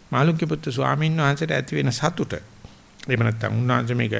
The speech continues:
තේරුම් ගත්ත හැටි උන්වහන්සේ හිටිවන කවියක් කියනවා. "බුදුහාමුදුරන්ට ඔබ වහන්සේ කියපු දේ හරිනම් ස්වාමීන් වහන්සේ මට පේන්නේ මෙහෙමයි." ඒ දිග කවි වැලක් තියෙනවා, ගාථා වැලක් තියෙනවා.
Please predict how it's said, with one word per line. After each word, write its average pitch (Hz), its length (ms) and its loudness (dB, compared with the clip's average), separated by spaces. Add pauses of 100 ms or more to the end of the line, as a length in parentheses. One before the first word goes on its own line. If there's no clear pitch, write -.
(460)
තේරුම් 151 340 4
ගත්ත 143 240 4
හැටි 139 300 2 (600)
උන්වහන්සේ 165 420 2
හිටිවන 170 480 2
කවියක් 165 440 2
කියනවා. 123 340 -4
"බුදුහාමුදුරන්ට 139 680 -2 (120)
ඔබ 127 160 -2
වහන්සේ 151 440 2
කියපු 156 320 -2
දේ 156 180 2
හරිනම් 139 440 2
ස්වාමීන් 160 480 2
වහන්සේ 151 500 2 (600)
මට 135 360 0
පේන්නේ 170 340 2
මෙහෙමයි." 151 260 4
ඒ 131 140 -2
දිග 139 160 -2 (280)
කවි 151 280 2
වැලක් 120 280 2
තියෙනවා, 113 300 -6
ගාථා 131 280 0
වැලක් 117 280 0
තියෙනවා. 120 440 -2